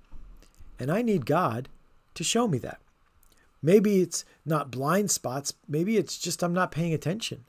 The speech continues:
I've become distracted. I've become overwhelmed with life. I just constantly am responding to things, but I'm never actually asking,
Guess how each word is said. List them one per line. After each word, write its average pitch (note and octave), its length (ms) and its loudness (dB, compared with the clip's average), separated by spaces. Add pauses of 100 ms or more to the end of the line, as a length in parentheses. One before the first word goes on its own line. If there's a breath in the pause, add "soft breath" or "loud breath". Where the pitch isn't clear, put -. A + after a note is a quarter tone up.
I've C#3 180 -2
become D#3+ 340 -2
distracted. D3 640 -2
I've A#2+ 140 -4
become C#3 420 -8
overwhelmed D#3+ 640 0
with C3 160 -6
life. C#3 400 -4 (480 loud breath)
I D3+ 120 4
just D#3+ 180 2
constantly E3+ 640 0
am C#3+ 100 0
responding E3+ 680 0
to C#3 100 -4
things, C3 340 -4
but C#3 140 -2
I'm C#3 120 0
never F3 240 2
actually D#3 380 -2
asking, D3 440 -4